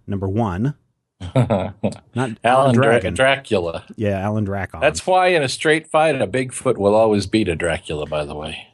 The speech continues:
Speaker 1: Archie number eight, uh, Arctic Comics hardcover,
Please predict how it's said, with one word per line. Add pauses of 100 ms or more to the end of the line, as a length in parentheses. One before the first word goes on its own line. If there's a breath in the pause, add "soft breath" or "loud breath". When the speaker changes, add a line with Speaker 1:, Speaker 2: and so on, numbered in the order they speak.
(200)
Speaker 1:
Archie
number
eight, (440)
uh,
Arctic
Comics
hardcover,